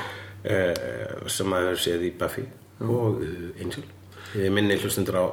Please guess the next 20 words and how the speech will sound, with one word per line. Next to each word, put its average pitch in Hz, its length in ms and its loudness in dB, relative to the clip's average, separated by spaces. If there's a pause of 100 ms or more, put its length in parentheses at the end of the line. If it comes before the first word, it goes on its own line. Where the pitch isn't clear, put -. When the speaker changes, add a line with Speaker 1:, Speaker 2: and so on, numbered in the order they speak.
(140)
Speaker 1:
eh, 85 560 2
podcastið - 540 -6
Sleið 123 480 -2
með 117 180 -2
mér 156 320 0
og 127 80 0
Söndru 131 340 0
Bareilly, 113 360 4
þar 95 140 0
sem 90 120 -2
við - 40 -6
tölum 104 240 2
um 90 100 2
Buffy 135 280 -2 (240)
Speaker 2:
En 131 140 2
Speaker 1:
og - 60 4
Speaker 2:
hvað 185 240 4
er 214 60 2
að 202 60 -2
frétta? 247 360 0